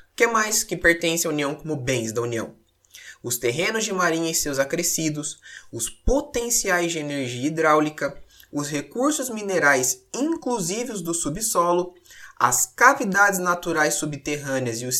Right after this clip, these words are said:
sítios arqueológicos e pré-históricos, e as terras tradicionalmente ocupadas pelos índios. Vejam que é um rol grande, não é igual ao artigo quinto, que é um absurdo de um rol grande,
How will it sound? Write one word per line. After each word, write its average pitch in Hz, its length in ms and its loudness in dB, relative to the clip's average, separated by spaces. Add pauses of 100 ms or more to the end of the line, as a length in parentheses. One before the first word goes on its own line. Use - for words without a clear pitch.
sítios 269 320 -2
arqueológicos 175 840 0
e 135 40 -4
pré-históricos, 196 920 -2 (320)
e 330 100 4
as 311 120 2
terras - 360 -2
tradicionalmente 180 1160 2
ocupadas 143 600 2
pelos 151 460 -2
índios. 156 520 -4 (960)
Vejam 240 340 4
que 233 180 0
é 220 220 4
um 220 120 -6
rol 196 360 -2
grande, 151 480 0
não 247 220 -4
é 240 40 0
igual 175 160 4
ao 151 60 6
artigo 147 360 0
quinto, 185 420 -6
que - 80 -10
é 135 40 -6
um 120 120 -4
absurdo 135 580 -2
de 123 100 -6
um 127 80 -8
rol 135 220 -2
grande, 131 480 -4